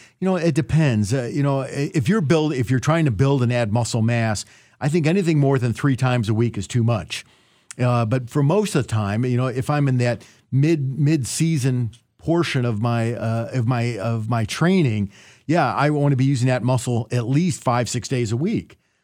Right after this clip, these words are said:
So again, am I in the maintenance phase or am I in the building phase? If it's a building phase, if you look at professional weightlifters or, or what our professional trainers are, are teaching our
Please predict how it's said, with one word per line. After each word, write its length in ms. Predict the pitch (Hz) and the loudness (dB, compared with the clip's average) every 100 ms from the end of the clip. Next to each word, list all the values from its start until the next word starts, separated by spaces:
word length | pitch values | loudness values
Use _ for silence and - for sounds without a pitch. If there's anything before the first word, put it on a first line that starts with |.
| _ | _
So 240 | 151 139 | -2 0
again, 340 | 135 127 175 135 | 0 0 2 2
am 120 | 127 | 2
I 100 | 135 | 2
in 220 | 127 120 | 2 2
the 60 | 110 | 2
maintenance 480 | 113 165 175 170 | 2 2 2 0
phase 380 | - 165 170 160 | 0 0 0 -2
or 140 | - 127 | -2 -2
am 100 | 127 | 0
I 100 | 123 | 0
in 160 | 120 | 0
the 80 | 117 | -2
building 500 | 92 143 131 107 104 | 0 0 0 0 -4
phase? 300 | 110 92 98 | -4 -6 -6
If 80 | 107 | -6
it's 140 | 98 | -4
a 60 | 107 | -2
building 380 | 85 170 170 143 | 0 2 2 0
phase, 240 | 143 139 | 0 0
if 120 | 98 | -2
you 80 | 127 | -2
look 160 | 147 139 | 0 -2
at 120 | 110 - - | -4 -8 -20
professional 500 | - 107 160 151 147 | -8 -2 -2 0 0
weightlifters 720 | 135 135 135 131 131 135 131 110 | 2 0 0 -2 0 0 0 -2
or, 140 | 113 | -2
or 380 | 110 110 107 101 _ _ - | -4 -4 -4 -6 _ _ -6
what 160 | 127 | -2
our 100 | 123 | 0
professional 480 | - 104 147 - 113 | -2 -2 -2 -2 -6
trainers 500 | - 139 139 139 117 | -2 0 2 0 0
are, 280 | 120 113 - | 0 -2 -2
are 120 | 113 | -4
teaching 460 | 98 - 151 139 120 | -2 -4 -2 -2 0
our 160 | 110 | -2